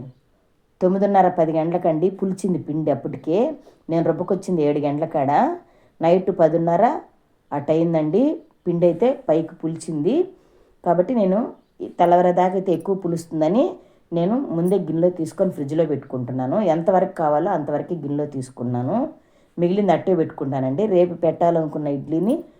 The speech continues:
పెట్టను ఫ్రిడ్జ్లో. చూడండి, అంతవరకే తీసుకున్నాను. ఇప్పుడు మిగిలింది ఈ గిన్నెలో, చిన్న గిన్నెలోకి తీసుకున్నాను. ఇది నేను రేపు పెడతానండి ఇడ్లీ, ఇది ఫ్రిడ్జ్లో పెట్టడం లేదు. ఈ పెద్ద గిన్నె ఫ్రిడ్జ్లో పెట్టుకొని ఆ చిన్న గిన్నె రేపు ఇడ్లీ పెడతాను, అది ఫ్రిడ్జ్లో అయితే పెట్టడం లేదు.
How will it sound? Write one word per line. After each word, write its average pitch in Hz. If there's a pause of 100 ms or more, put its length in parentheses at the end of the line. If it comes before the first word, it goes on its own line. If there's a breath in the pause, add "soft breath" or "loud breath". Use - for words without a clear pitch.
(220 soft breath)
పెట్టను 160
ఫ్రిడ్జ్లో. 143 (280)
చూడండి, 147
అంతవరకే 156 (100)
తీసుకున్నాను. 135 (1080 soft breath)
ఇప్పుడు 196
మిగిలింది 175
ఈ 143
గిన్నెలో, 156 (140)
చిన్న 156
గిన్నెలోకి 151
తీసుకున్నాను. 139 (100)
ఇది 180
నేను 175 (140)
రేపు 175
పెడతానండి 143
ఇడ్లీ, 160
ఇది 165
ఫ్రిడ్జ్లో 160
పెట్టడం 131
లేదు. 131 (760 soft breath)
ఈ 165
పెద్ద 160 (100)
గిన్నె 202
ఫ్రిడ్జ్లో 160
పెట్టుకొని 185
ఆ 185 (100)
చిన్న 156
గిన్నె 196
రేపు 147
ఇడ్లీ 143
పెడతాను, 131 (280)
అది 135
ఫ్రిడ్జ్లో 151
అయితే 160 (100)
పెట్టడం 135 (100)
లేదు. 139